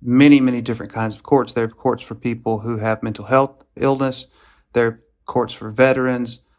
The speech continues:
There are programs for people who can't afford their fines. There's even a program for graffiti artists to go out and scrub graffiti as, as opposed to being prosecuted the traditional criminal way. The idea is that these are less punitive and hopefully more helpful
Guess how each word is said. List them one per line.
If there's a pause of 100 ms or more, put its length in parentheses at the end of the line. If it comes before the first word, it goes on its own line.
(160)
There
are
programs
for
people
who
can't
afford
their
fines. (340)
There's
even
a
program
for
graffiti
artists
to
go
out
and
scrub
graffiti
as, (140)
as
opposed
to
being (560)
prosecuted
the (100)
traditional
criminal
way. (240)
The
idea
is
that
these
are (320)
less
punitive
and
hopefully
more
helpful